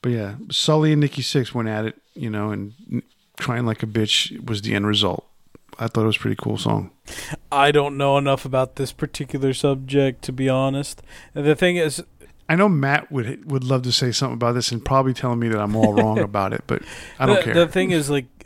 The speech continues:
Speaker 2: uh, we've seen Motley Crue get into fights with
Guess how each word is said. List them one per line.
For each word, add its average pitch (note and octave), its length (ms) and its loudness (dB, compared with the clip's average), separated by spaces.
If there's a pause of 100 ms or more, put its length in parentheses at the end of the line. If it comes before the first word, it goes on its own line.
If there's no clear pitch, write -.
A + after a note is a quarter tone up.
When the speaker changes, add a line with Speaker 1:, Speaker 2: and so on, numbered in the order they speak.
(120)
Speaker 2:
uh, A#1 120 -14 (580)
we've C#3+ 280 2
seen C#3 480 0
Motley C3 360 2
Crue B2 520 0 (680)
get C#3 180 2
into C3 160 -4
fights B2 440 0
with A2 160 -4